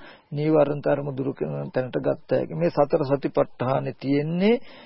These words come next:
ඥායස අධි-, අධිගමයි මාර්ගඵල ලබන්නට කියලා මෙන්න මේ නීවරණ ධර්ම දුරු කරන තැනට මනස ගන්නට. ඒ නිසා අර ඉස්සෙල්ලා පෙන්නපු විදිහට සතර සතිපට්ඨානෙ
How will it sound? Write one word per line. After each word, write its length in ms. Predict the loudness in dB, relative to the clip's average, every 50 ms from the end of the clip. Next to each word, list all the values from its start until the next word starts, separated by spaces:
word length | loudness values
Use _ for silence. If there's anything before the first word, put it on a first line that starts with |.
| -20 _
ඥායස 560 | _ 4 6 8 10 10 10 10 8 8 6 6
අධි-, 380 | 4 4 4 2 -2 -4 -2 -2
අධිගමයි 480 | -2 0 -2 -2 -2 -2 0 0 -2 0
මාර්ගඵල 540 | 2 2 4 2 2 0 -2 0 2 2
ලබන්නට 500 | 2 2 2 2 0 -2 -2 -4 -6 -8
කියලා 240 | -6 -4 -2 -2 -2
මෙන්න 240 | -4 -4 -6 -6 -6
මේ 120 | -6 -6
නීවරණ 540 | -6 -4 -4 -2 0 4 4 4 4 2 0
ධර්ම 220 | 0 0 0 0 -2 -4
දුරු 180 | -4 -4 -4
කරන 260 | -4 -4 -6 -6 -4 -4
තැනට 220 | -4 -4 -4 -4
මනස 320 | -4 -4 -4 -4 -6 -6 -6
ගන්නට. 500 | -2 0 0 0 0 -2 -4 -6 -6 -6 -6 -8 -8 -14 -20 -20 -20 -20 -4 _
ඒ 140 | 4 4 4
නිසා 380 | 4 2 4 6 6 8 8 6 6
අර 140 | 4 4 2
ඉස්සෙල්ලා 460 | 2 -2 -2 -2 -2 0 0 0 0
පෙන්නපු 340 | -2 -4 -4 -4 -8 -6 -4
විදිහට 520 | -4 -6 -4 -2 2 2 2 2 4 4 4 4
සතර 360 | 4 4 0 -2 -2 -2 -4 -2
සතිපට්ඨානෙ 1080 | -2 -2 -2 -2 -4 -2 0 0 -2 -2 -2 -2 0 2 2 2 2 0 0 0